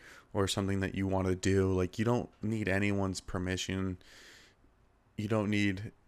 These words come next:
you don't, you know, you don't need, uh, acceptance or, like, you don't need people to accept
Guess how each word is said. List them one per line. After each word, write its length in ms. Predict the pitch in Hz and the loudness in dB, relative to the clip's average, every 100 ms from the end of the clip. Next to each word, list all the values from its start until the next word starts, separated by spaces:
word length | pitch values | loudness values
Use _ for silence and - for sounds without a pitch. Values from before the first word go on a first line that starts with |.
| _ _ - | _ _ -2
you 140 | 127 | 2
don't, 260 | 135 127 - | 4 2 4
you 120 | 120 | 4
know, 220 | 117 117 | 4 2
you 140 | 117 117 | 2 2
don't 200 | 117 117 | 2 2
need, 260 | 117 113 - - - | 0 -2 -8 -8 0
uh, 300 | 110 107 - - - | 4 4 2 -6 -10
acceptance 800 | 101 - 98 - 95 - - - - _ - | -4 2 2 2 -2 -2 -6 -8 -14 _ -2
or, 240 | 104 101 | 2 4
like, 180 | 87 98 - - | 2 0 -6 -6
you 120 | 113 | 0
don't 120 | 139 | 2
need 160 | 139 135 | 2 -2
people 180 | 127 151 | -2 -2
to 120 | 87 | -2
accept 580 | 80 - - 80 - | -2 0 2 2 0